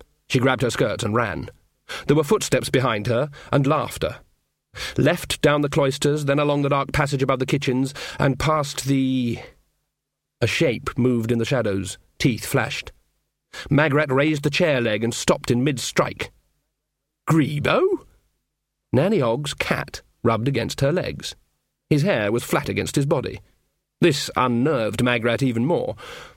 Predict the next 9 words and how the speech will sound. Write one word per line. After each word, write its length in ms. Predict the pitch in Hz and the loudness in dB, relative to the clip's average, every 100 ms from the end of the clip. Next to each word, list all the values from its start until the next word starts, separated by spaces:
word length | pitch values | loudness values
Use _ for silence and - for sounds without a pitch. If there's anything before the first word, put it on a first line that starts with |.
| - | 0
This 180 | 190 | 0
was 160 | - 120 | 0 -2
Grebo, 840 | 107 139 185 202 139 - - - - - | 0 0 2 0 -2 -2 -6 -8 -12 -2
undisputed 760 | 147 160 151 - 170 143 135 - | 2 2 0 0 0 2 0 0
king 300 | 240 180 113 | 2 2 2
of 140 | 110 | 2
Lancre's 500 | 123 160 151 156 143 | 2 0 0 -2 -2
cat 320 | - 226 - | -2 -4 -2
population, 640 | - - 120 104 - - | -2 -2 -2 -2 -4 -8